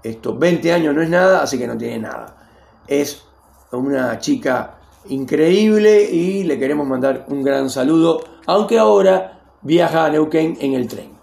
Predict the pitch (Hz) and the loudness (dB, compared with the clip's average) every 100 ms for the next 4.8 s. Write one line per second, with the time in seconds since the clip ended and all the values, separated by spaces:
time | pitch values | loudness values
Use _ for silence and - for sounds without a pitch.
0 | _ - _ _ _ _ _ _ _ - | _ -20 _ _ _ _ _ _ _ -2
1 | 180 226 202 165 170 208 185 - 185 190 | 2 4 4 4 4 4 4 0 -2 0
2 | 180 196 190 175 160 147 170 202 147 151 | 2 2 4 2 2 4 4 4 2 2
3 | 196 196 190 156 147 196 175 151 190 190 | 0 2 0 2 2 2 2 2 2 0
4 | 180 139 165 165 160 156 - | 2 2 4 4 2 0 -4